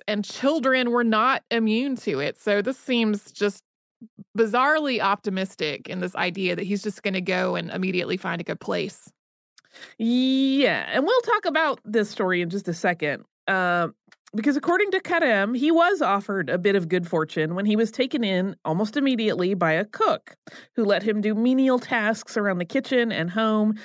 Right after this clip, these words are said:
Speaker 2: in exchange for room and board. And we honestly don't know if this or that story about his father is entirely true. These are Carême's stories of his own life,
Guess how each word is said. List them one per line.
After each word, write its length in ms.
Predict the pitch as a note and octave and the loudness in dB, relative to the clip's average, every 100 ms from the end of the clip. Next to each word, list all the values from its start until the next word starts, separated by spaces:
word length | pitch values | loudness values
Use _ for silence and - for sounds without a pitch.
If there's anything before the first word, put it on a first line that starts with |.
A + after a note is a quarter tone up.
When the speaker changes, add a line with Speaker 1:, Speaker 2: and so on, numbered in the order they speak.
| - - | -14 -4
Speaker 2:
in 100 | A#3 | -2
exchange 540 | D#4+ - F#3+ E3+ F3 | -2 -2 0 0 0
for 160 | - G3+ | 0 0
room 240 | D#3 D#3 | 0 0
and 160 | E3 E3+ | 0 0
board. 500 | G3+ E3 A#2+ - F3+ _ _ _ - - | 2 2 0 -4 -12 _ _ _ -20 -4
And 120 | B3 | 0
we 120 | D4+ F#4+ | 2 2
honestly 420 | F4+ F#4 - D4+ | 2 0 0 0
don't 380 | A#3+ B3+ A#3+ - | 2 0 -2 -2
know 420 | A#3 B3+ F#3 D3+ | 0 2 2 2
if 240 | D#3 F3+ | 0 -2
this 400 | F3 F3+ F3+ F3+ - | -2 0 0 -2 2
or 260 | A#3 F4 | 4 4
that 220 | D4 B3+ A3 | 4 0 -2
story 320 | A3+ A3+ A3+ | -2 0 2
about 240 | G3 E3+ | 2 2
his 160 | F#3 E3+ | 0 -2
father 360 | C#4 C#4 B3+ | -2 0 0
is 200 | A#3+ G#3+ | 0 0
entirely 580 | A#3+ A#3 E3+ E3 E3+ D#3+ | 0 -2 -2 0 0 -2
true. 640 | - - B3 A#3 C#3+ - - - - _ | -4 -2 0 2 0 -4 -12 -16 -20 _
These 200 | G3 G#3 | 0 2
are 240 | F#3+ E3 F3+ | 4 2 0
Carême's 640 | - A3+ B3+ C#4+ C4 B3+ | 0 0 2 2 0 -4
stories 480 | - F3 F3 F3 F3 | -2 0 0 0 0
of 140 | E3 | 0
his 160 | F3+ F#3+ | 2 2
own 220 | D#3 D#3 | 0 0
life, 440 | F#3+ A3 E3+ F#2+ | 0 0 0 -4